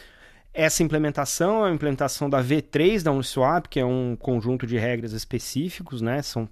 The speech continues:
a Uniswap tem algumas versões, essa é a V três, e foi implementada na Roosstock pelo time da G F X Labs,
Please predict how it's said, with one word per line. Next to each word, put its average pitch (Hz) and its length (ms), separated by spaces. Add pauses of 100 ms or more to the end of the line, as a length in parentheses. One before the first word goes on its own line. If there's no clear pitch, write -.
(120)
a 113 60
Uniswap 113 400
tem 127 100
algumas 120 360
versões, 120 560
essa 117 240
é 120 40
a - 40
V 139 120
três, 147 380
e 175 80
foi 175 200
implementada 165 680
na 156 180
Roosstock 160 640 (580)
pelo 135 540
time 135 500
da 131 400
G 123 180
F 165 200
X 165 240
Labs, 127 640